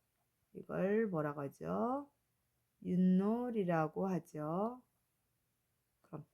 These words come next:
설날에 새 옷을 입는다. 이거를 설빔이라고 한다.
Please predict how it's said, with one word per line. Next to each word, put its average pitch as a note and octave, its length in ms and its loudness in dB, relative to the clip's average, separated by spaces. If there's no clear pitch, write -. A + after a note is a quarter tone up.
설날에 D4 880 8
새 D#4+ 280 0
옷을 B3+ 400 4
입는다. F#3 420 4
이거를 B3+ 640 2
설빔이라고 D4+ 1300 2
한다. F3 320 -2